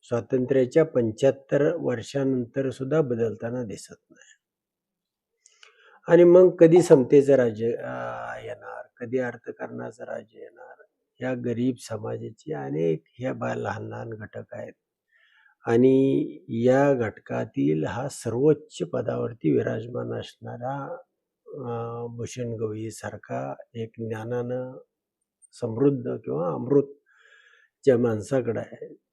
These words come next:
त्या माणसाची ही अवस्था, तर समाज घटकामधल्या इतर माणसांची काय अवस्था आहे?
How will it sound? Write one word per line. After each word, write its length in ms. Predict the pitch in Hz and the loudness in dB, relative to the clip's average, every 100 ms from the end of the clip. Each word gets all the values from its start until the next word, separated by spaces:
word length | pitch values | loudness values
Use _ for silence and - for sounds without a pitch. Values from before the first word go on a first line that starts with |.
| - | -4
त्या 180 | 135 143 | 2 4
माणसाची 1000 | 127 117 110 165 165 165 170 190 202 180 | 4 2 4 8 8 6 0 2 2 2
ही 160 | - 170 | 10 10
अवस्था, 580 | 147 117 113 - - - - _ _ _ _ _ _ _ _ _ _ _ _ _ | 10 6 2 -2 -12 -16 -18 _ _ _ _ _ _ _ _ _ _ _ _ _
तर 120 | 160 | 2
समाज 440 | 147 135 123 139 131 | 2 0 4 4 4
घटकामधल्या 1080 | 113 - - 120 - 113 113 127 139 139 143 | 2 -2 -8 -6 -6 -8 -8 -8 -8 -8 -10
इतर 420 | 156 120 - 170 | -6 -6 4 6
माणसांची 680 | 160 147 127 - 147 151 185 | 6 2 -2 -4 -6 -6 -8
काय 240 | - 117 | -4 -4
अवस्था 460 | - - - - - | -6 -12 -16 -16 -18
आहे? 100 | - | -18